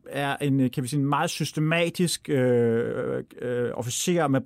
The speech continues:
baggrund i de britiske, øh, ingeniørtropper. Øh, systematisk, altså sådan en med, altså, han opererer med, øh, planlægning, formler,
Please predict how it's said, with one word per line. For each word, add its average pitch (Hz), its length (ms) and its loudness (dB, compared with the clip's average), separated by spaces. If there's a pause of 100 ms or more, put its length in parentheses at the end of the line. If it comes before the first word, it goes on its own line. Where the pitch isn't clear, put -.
baggrund 160 460 2
i - 60 -4
de 113 80 -2
britiske, 147 480 -2
øh, 113 680 2
ingeniørtropper. 135 800 0 (440)
Øh, 123 320 2
systematisk, 147 760 -2
altså 127 240 -2
sådan 131 200 -2
en 131 100 0
med, 120 180 0
altså, 117 360 -4 (560)
han 135 260 -2
opererer 135 420 0
med, 120 260 4
øh, 110 160 -6
planlægning, 165 800 2
formler, 151 640 0